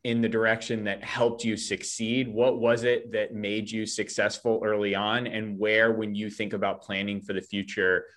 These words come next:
where do you want to focus your energy? Where would you like to see yourself develop as a leader over the next few years?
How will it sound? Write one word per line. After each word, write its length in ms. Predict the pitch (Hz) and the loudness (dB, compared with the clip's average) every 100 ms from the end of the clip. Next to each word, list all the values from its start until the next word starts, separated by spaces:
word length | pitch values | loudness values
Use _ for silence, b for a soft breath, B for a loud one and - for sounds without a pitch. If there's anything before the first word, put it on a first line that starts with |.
| B | B
where 180 | 110 120 | 4 4
do 60 | 123 | 4
you 80 | |
want 140 | 113 104 | 2 0
to 120 | - | -2
focus 520 | 107 101 110 98 - | 0 0 2 -2 -2
your 300 | 95 98 92 | -2 0 0
energy? 500 | 87 90 90 90 85 | 0 0 -2 -4 -6
Where 240 | 85 101 107 | 0 2 2
would 160 | 117 | 2
you 80 | 113 | 2
like 200 | 101 98 | 2 0
to 80 | 104 | -4
see 140 | - | -4
yourself 580 | 92 87 - 104 98 - | -4 -4 0 2 0 0
develop 440 | 92 90 90 87 | -2 0 0 0
as 120 | 90 90 | -2 -4
a 40 | |
leader 520 | 87 87 87 87 87 | -4 -2 0 0 0
over 180 | 98 87 | -4 -4
the 120 | 87 | -4
next 320 | 87 85 - - | -4 -6 -8 -8
few 160 | 87 | -6
years? 520 | 82 80 107 117 - | -4 -4 -6 -8 -12